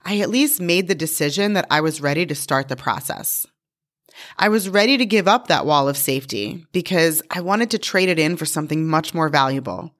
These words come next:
growth and inner peace. So once I made that decision, honestly, from within, I moved on to step three. And that is to talk about it. Talk about it, talk about it,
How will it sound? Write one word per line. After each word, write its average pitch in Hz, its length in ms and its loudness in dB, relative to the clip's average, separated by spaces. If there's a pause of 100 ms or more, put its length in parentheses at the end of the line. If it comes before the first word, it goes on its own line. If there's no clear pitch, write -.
(340)
growth 175 600 2 (300)
and 143 180 -4
inner 156 180 2
peace. - 540 -2 (1300)
So 214 340 0
once 254 300 2
I 294 100 4
made 240 240 2
that 202 180 2
decision, 165 760 0 (200)
honestly, 147 680 0
from 160 280 -2
within, 156 540 -4 (320)
I 208 160 0
moved 226 260 2
on 190 160 2
to 185 80 -4
step 156 300 -2
three. - 400 -8 (800)
And 208 240 0
that 277 220 2
is 185 280 0
to 196 220 -4
talk - 460 -2
about 131 320 -2
it. 78 240 -14 (520)
Talk 220 360 0
about 254 300 4
it, 254 320 -2
talk 170 420 0
about 202 300 0
it, 202 260 -4